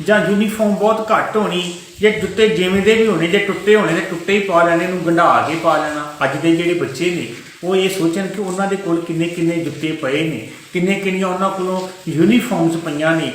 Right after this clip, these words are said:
ਕਿੰਨੇ ਸੋਹਣੇ ਮਾਹੌਲ 'ਚੋਂ ਪੜ੍ਹ ਰਹੇ ਨੇ, ਉੱਪਰ ਪੱਖੇ ਚੱਲ ਰਹੇ ਨੇ, ਏ ਸੀ ਲੱਗੇ ਨੇ, ਜਾਂ ਜੋ ਵੀ ਕੂਲਰ ਵਗੈਰਾ ਦੀ ਸਹੂਲਤ ਹੈ ਮੌਸਮ ਦੇ ਮੁਤਾਬਕ ਉਹਨਾਂ ਨੂੰ ਮਿਲਦੀ ਆ।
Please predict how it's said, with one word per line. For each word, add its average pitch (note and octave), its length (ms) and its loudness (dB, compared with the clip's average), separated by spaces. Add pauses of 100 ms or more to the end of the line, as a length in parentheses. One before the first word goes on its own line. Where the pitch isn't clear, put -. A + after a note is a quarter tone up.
ਕਿੰਨੇ F3+ 260 0
ਸੋਹਣੇ F#3 300 -4
ਮਾਹੌਲ E3 420 0
'ਚੋਂ E3 160 -2
ਪੜ੍ਹ E3 260 2
ਰਹੇ D#3 220 -2
ਨੇ, D3 260 -6 (240)
ਉੱਪਰ E3+ 240 -2
ਪੱਖੇ E3+ 380 -4
ਚੱਲ D3+ 260 -2
ਰਹੇ D3+ 200 -2
ਨੇ, D#3 180 -4
ਏ E3 100 0
ਸੀ D#3+ 260 -2
ਲੱਗੇ D3+ 420 -4
ਨੇ, D3+ 260 -8 (240)
ਜਾਂ E3+ 380 0
ਜੋ F#3 240 4
ਵੀ G3 140 0
ਕੂਲਰ D#3+ 420 0
ਵਗੈਰਾ D3 260 2
ਦੀ D3+ 140 -2
ਸਹੂਲਤ C3 400 -4
ਹੈ D#3 80 -2
ਮੌਸਮ C3 420 -4
ਦੇ C#3 100 -6
ਮੁਤਾਬਕ B2+ 440 -2
ਉਹਨਾਂ C#3 160 -6
ਨੂੰ C#3+ 160 -6
ਮਿਲਦੀ B2 400 -4
ਆ। A2+ 120 -2